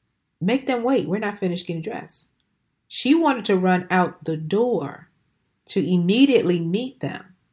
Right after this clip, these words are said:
even though we weren't finished, because she was so anxious. The reason she was so anxious is because she had been told that her friend that she was dating at the time was interested in someone else and was going to leave her.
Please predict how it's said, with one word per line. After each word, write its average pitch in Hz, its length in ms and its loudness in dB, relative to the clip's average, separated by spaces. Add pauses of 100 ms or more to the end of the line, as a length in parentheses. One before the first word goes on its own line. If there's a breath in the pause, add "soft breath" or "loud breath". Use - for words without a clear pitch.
(260)
even 254 200 2
though 285 160 6
we 285 80 8
weren't 277 220 4
finished, 185 640 -2 (540)
because 202 340 4
she 254 180 2
was 294 240 2
so 233 260 4
anxious. - 680 -6
The 170 140 -2
reason 294 280 4
she 269 200 -2
was 202 160 0
so 185 160 2
anxious 180 560 -2 (180 soft breath)
is 214 160 4
because 214 320 4
she 349 220 2
had 240 260 0
been 180 220 2
told 214 680 0 (640)
that 190 240 4
her 247 160 6
friend 247 400 0
that 196 80 2
she 208 160 -2
was 190 120 2
dating 233 360 4
at 156 140 -4
the 147 80 -4
time 156 480 -6 (800)
was 202 200 4
interested 233 420 2
in 180 140 2
someone 254 360 -2
else 185 480 -2 (1200)
and 190 140 4
was 180 120 2
going 185 260 2
to 175 100 -4
leave 175 300 0
her. - 240 -14